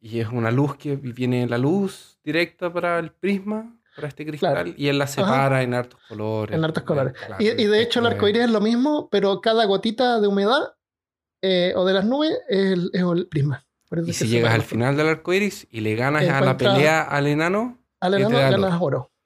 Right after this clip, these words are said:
Speaker 2: Te da oro
Speaker 1: Le
Speaker 2: o
Speaker 1: tienes que
Speaker 2: cereales, parece, ¿no?
Speaker 1: No, te da oro, te da oro. Pero
Speaker 2: Ah,
Speaker 1: tienes
Speaker 2: oro.
Speaker 1: que ganarle en una pelea de, de, de
Speaker 2: ¿De... duelo a
Speaker 1: de
Speaker 2: muerte?
Speaker 1: Sí, no, y a puños, a puños limpios.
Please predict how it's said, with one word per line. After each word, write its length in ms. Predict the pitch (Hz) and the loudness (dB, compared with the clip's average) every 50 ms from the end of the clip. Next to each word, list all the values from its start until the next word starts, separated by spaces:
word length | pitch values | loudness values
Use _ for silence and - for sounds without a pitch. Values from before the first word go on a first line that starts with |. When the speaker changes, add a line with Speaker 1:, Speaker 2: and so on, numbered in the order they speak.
| _ - | _ -4
Speaker 2:
Te 80 | 180 | -2
da 120 | 175 151 156 | 0 0 2
oro 180 | 165 - 107 117 | 2 2 2 2
Speaker 1:
Le 40 | 113 | 4
Speaker 2:
o 40 | |
Speaker 1:
tienes 200 | 113 135 139 135 | 4 4 4 4
que 80 | 135 175 | 2 2
Speaker 2:
cereales, 280 | 165 175 170 226 220 - | 2 2 2 2 0 0
parece, 420 | - 190 175 151 - 175 156 156 202 | 0 0 0 0 0 -2 -2 -2 -2
¿no? 320 | 185 175 190 240 254 - _ _ | -2 -2 -2 -2 -4 -8 _ _
Speaker 1:
No, 240 | - 123 135 135 127 | -2 0 2 2 4
te 100 | 131 127 | 4 4
da 140 | 127 127 120 | 4 4 4
oro, 260 | 117 110 101 95 98 | 2 2 0 -4 -6
te 80 | - 98 | -8 -8
da 80 | 98 | -8
oro. 220 | 98 95 - - _ | -8 -10 -12 -16 _
Pero 140 | - 107 110 | -4 -2 0
Speaker 2:
Ah, 60 | 107 | 2
Speaker 1:
tienes 160 | 156 139 131 135 | 2 2 2 0
Speaker 2:
oro. 60 | 131 | 0
Speaker 1:
que 60 | 139 | 0
ganarle 840 | 120 120 113 120 135 147 160 160 156 160 156 156 160 160 160 156 156 151 | 0 0 2 2 2 2 2 2 2 2 2 0 0 -2 -4 -6 -8 -8
en 200 | 151 143 143 147 | -8 -6 -4 -2
una 180 | 151 147 143 127 | 0 0 0 0
pelea 600 | 120 123 135 143 147 147 147 143 139 143 143 123 | 0 2 2 4 4 2 2 0 0 -2 -4 -6
de, 540 | 123 110 113 110 107 104 101 101 101 101 107 110 | -8 -6 -2 -2 0 0 0 -2 -4 -8 -8 -12
de, 160 | 113 113 - _ _ _ _ | -16 -18 -18 _ _ _ _
de 600 | - 104 101 101 101 107 104 104 - 110 113 117 - _ _ _ - - - - - | -10 -6 -4 -4 -4 -6 -8 -10 -12 -14 -18 -20 -20 _ _ _ -20 -18 -18 -14 -8
Speaker 2:
¿De... 140 | 175 165 151 | -6 -4 -2
duelo 240 | 147 175 170 175 165 | -2 0 0 0 0
a 0 | |
Speaker 1:
de 40 | |
Speaker 2:
muerte? 320 | 165 160 160 - - 226 214 - _ | 0 -2 -4 -4 -6 -6 -6 -8 _
Speaker 1:
Sí, 320 | _ - - 135 131 117 107 | _ -8 -4 -2 0 0 0
no, 180 | 123 120 80 | 0 0 0
y 180 | 92 120 110 110 | -2 -2 0 0
a 160 | 107 107 104 | 0 0 0
puños, 840 | - 135 135 135 135 127 120 113 104 104 - - - _ _ _ _ | 0 2 4 4 4 4 4 2 -2 -4 -6 -14 -20 _ _ _ _
a 60 | - | -18
puños 260 | 113 - 131 123 110 113 | -8 -4 -2 -2 0 0
limpios. 320 | 131 113 - - - | 0 -2 -2 -6 -12